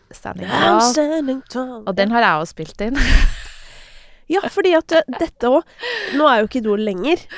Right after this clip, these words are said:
Speaker 2: men
Speaker 1: Nei.
Speaker 2: det var jo sånn
Speaker 1: Ja.
Speaker 2: at to skulle i finalen,
Speaker 1: Ja.
Speaker 2: <laughs> og begge spilte inn finalelåta,
Speaker 1: Ja.
Speaker 2: eh, som da i hvert fall før var den samme låta.
Speaker 1: Ja.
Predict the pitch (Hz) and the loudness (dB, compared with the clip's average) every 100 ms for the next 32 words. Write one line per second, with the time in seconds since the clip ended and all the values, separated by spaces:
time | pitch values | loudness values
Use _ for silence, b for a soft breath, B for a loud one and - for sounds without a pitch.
0 | B B - 269 285 294 220 214 185 262 | B B 0 2 4 4 2 0 0 -2
1 | - 269 349 403 196 208 269 - - - | 2 2 2 0 -2 0 0 0 -8 -8
2 | 262 - 240 180 202 208 170 220 480 - | -6 -4 -4 -4 -2 -2 0 2 2 0
3 | 302 320 277 - 254 233 - - 269 185 | 0 2 2 0 -2 -2 -4 -4 -4 -4
4 | 262 262 220 202 180 262 226 202 170 165 | -6 -4 -4 -4 -4 -2 0 0 -2 -6
5 | 165 - 254 - _ 196 185 - 220 220 | -4 2 2 0 _ -6 -6 -4 0 0
6 | - 254 208 202 208 208 214 208 - 262 | 0 -4 -2 0 0 -2 -6 -8 -4 0
7 | 247 247 202 196 220 - 247 180 180 160 | 0 0 -4 -4 -4 -6 -6 -4 -6 -4
8 | 202 220 - - 175 | -4 -4 -6 -12 -12